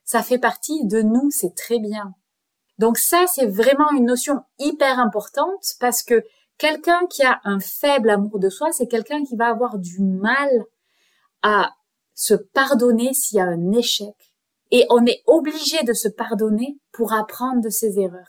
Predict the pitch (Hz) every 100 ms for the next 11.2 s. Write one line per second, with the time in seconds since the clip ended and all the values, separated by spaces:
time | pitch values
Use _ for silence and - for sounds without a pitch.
0 | - 220 220 339 285 262 226 247 220 -
1 | 320 330 320 294 330 247 233 - 294 220
2 | - 196 185 190 285 - _ _ _ -
3 | 226 233 330 320 - - - - 311 320
4 | 320 - 220 - 294 277 226 - 302 233
5 | 202 190 190 220 349 214 160 - - -
6 | - 214 453 - _ _ - 220 226 196
7 | 170 165 240 233 - _ _ - 214 240
8 | 226 185 170 190 - 277 349 - 208 240
9 | 262 - _ - 196 190 170 208 226 302
10 | 302 202 208 - 214 196 180 175 180 165
11 | 240 240